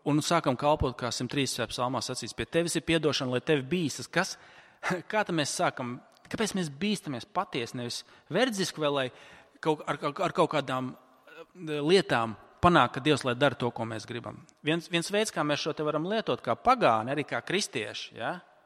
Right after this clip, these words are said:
Ka mēs sakam, "Es smagi strādāšu, bet tad tu man dosi." Ja, un tas ir ļoti tipiski, mēs to paši varam nepamanīt.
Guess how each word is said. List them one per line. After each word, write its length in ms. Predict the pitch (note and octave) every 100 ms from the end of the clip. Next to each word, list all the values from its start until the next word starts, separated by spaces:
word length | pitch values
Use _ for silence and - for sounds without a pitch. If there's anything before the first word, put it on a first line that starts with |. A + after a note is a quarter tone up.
| _ _ _ _ _ _ _ _ _ _ _ _ _ _ _ _ _ _ _ _ - - - -
Ka 60 | D#3
mēs 160 | F3 -
sakam, 320 | F#3+ E3+ C#3
"Es 160 | -
smagi 240 | E3+ F#3 B3
strādāšu, 840 | - G#3+ F#3 C#3 A#2+ A2 - D#3 C3+
bet 120 | C#3
tad 120 | G3+
tu 80 | F#3+
man 180 | D3+ C3+
dosi." 460 | E3 C3+ - - - - - - - _ _ _ _ _ _ _ _ A#2+
Ja, 80 |
un 40 | C#3
tas 140 | G3
ir 60 | A3
ļoti 180 | G#3 -
tipiski, 460 | G3+ G#3 D3 -
mēs 140 | C#3 -
to 80 | D3+
paši 240 | F#3 F3
varam 120 | D3
nepamanīt. 640 | D#3+ D#3+ A2+ G#2+ G2+ -